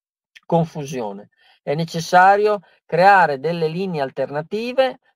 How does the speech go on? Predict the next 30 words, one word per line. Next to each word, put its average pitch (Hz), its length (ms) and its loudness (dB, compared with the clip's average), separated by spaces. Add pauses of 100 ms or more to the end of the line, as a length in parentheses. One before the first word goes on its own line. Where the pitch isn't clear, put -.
che 143 80 -6
non, 160 360 -4
non 160 260 -4
vanno 294 340 2
a 160 40 -2
sostituire 170 960 -4
le 156 100 -4
infrastrutture 160 760 -6
tradizionali, 156 800 -4
ma 196 140 -4
servono 147 720 -2 (280)
decisamente 143 960 -6
per - 260 -8
tutta 143 300 -16
una 143 140 -6
serie 131 580 -4
di, 120 240 -14 (420)
eh, 123 300 -6
condizioni 147 800 -6
migliorative. 123 840 -8 (580)
Anche 190 360 2
il, 175 600 2 (160)
il 147 160 -16
candidato 170 480 2
alla 170 140 2
presidenza 170 480 -6
del 147 160 -2
Perù 196 300 4
è 160 120 2
ritornato, 165 1120 0